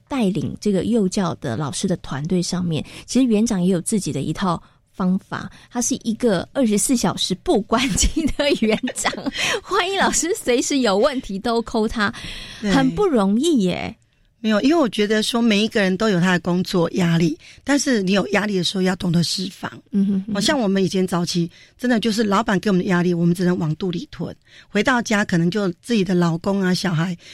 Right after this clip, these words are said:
Speaker 2: 可能要受我们的气。
Speaker 1: 很变受气包了。
Speaker 2: 对，我觉得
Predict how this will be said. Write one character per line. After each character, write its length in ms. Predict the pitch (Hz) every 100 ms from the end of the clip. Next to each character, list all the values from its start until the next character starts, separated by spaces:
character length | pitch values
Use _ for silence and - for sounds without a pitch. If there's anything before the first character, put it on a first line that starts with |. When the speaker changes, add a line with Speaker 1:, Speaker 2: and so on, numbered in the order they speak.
| -
Speaker 2:
可 100 | -
能 80 | 185
要 100 | 214
受 220 | 220 233
我 180 | 190 170
们 220 | 165 170
的 240 | 175 180 175
气。 80 | 254
Speaker 1:
很 80 |
变 160 | 220 247
受 240 | 190 247
气 220 | 196 - 196
包 260 | 196 202
了。 80 | 208
Speaker 2:
对， 420 | 349 330 233 185 214
我 100 | 214
觉 140 | 311
得 120 | 277